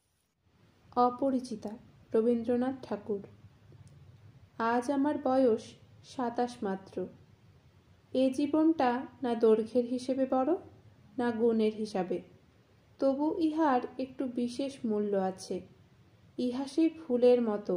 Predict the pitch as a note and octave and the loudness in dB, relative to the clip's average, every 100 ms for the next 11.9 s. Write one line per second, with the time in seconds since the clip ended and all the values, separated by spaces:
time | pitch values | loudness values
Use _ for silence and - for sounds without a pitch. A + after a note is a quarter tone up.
0 | F#3+ - - G#3+ G3+ A3 G#3 G3 G#3 G#3 | -4 -10 -6 -2 0 0 -2 -2 -6 -2
1 | A#3+ A#3 A#3 C4+ B3+ A#3+ A#3 A3+ A3 A3+ | 0 2 0 0 2 2 2 -2 0 2
2 | A#3+ A#3 A3 - A#3 G#3+ G#3+ - G3 F#3+ | 0 0 -4 -4 -4 -2 -6 -2 -2 -2
3 | - F3+ F3+ F3 - _ - - _ - | -2 -2 -2 -4 -16 _ -20 -20 _ 2
4 | A#3+ B3+ B3+ - B3+ C#4 C#4+ D4+ D4+ C#4+ | 2 2 -2 -2 0 0 2 0 0 -4
5 | D4+ C#4+ D4+ E4 A#3+ B3 C4 C4+ C4 A#3+ | -6 -4 -4 -4 -6 -6 -6 -4 -4 -4
6 | - - G#3+ A3 A3 G#3+ - A3+ B3 A#3+ | -10 -6 -2 0 0 -2 -6 0 0 2
7 | C4+ C4 A#3+ A#3 - - C4 G#3 G#3+ - | 0 -2 -2 -6 -10 -4 -2 -2 -4 -12
8 | - - _ - A3+ A#3+ C4 C4 C4+ C#4+ | -20 -20 _ 2 4 6 4 2 -2 -4
9 | B3+ - A#3+ B3 C4 B3+ A#3 G#3 G3+ F#3+ | -6 -2 -2 0 -2 0 0 2 2 0
10 | F#3+ - F#3 F#3 - F3+ - - _ _ | -2 -4 -4 -4 -8 -10 -12 -20 _ _
11 | _ _ _ _ _ _ - D#4+ | _ _ _ _ _ _ -4 4